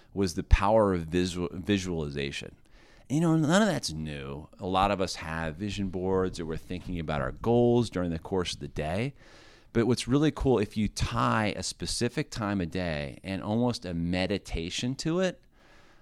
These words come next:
man, is that powerful. And it's, it, and even the course of the last thirty days, Rob, and this is just for you and I now, man, that's made a huge impact. I've, like, been drawn closer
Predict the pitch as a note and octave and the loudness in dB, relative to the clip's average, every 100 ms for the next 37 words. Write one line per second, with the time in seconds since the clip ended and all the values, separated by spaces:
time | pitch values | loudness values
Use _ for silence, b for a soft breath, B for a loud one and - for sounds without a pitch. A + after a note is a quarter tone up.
0 | b - A2 C3+ F3 D#3+ A2 E2 C#2+ A1+ | b -6 -2 0 2 2 2 0 -4 -6
1 | - C2+ G1+ - - G1+ G1+ - A2 G2 | -6 -6 -6 -10 -12 -12 -12 -6 -4 -4
2 | - - - G2 G2+ A2+ A#2 A#2 A2 - | -6 -14 -12 -10 -8 -2 0 2 0 0
3 | B2 A2+ G2 F#2 F2+ F#2 - G2 F2+ G#2+ | 0 0 0 0 0 -2 -2 -2 0 0
4 | D3 B2+ C2 A1+ C2 E2+ F2 E2+ F2 - | -2 -4 -6 -4 -4 -6 -6 -8 -10 -6
5 | E2+ D#2 F2 D#2 A2 B2+ C2+ B1 C#2+ b | -4 -2 -2 -2 -2 -2 -4 -10 -14 b
6 | b b b - C3 G3 - - - D#3 | b b b -2 0 0 2 0 6 6
7 | C#3 - E3+ E3 B2 F3 G#3 - - G#2+ | 6 0 -2 -2 0 2 2 0 -2 -6
8 | A#2 B2 A2+ - A#2+ G#2 F#2+ G2+ A2+ D3+ | -2 -2 -2 0 0 0 0 0 2 0
9 | G#2 D#2+ E2 - - A2+ B2+ F3+ - E2 | -2 -4 -6 -8 -8 -2 0 0 0 -6
10 | B1 A1 - | -8 -10 -16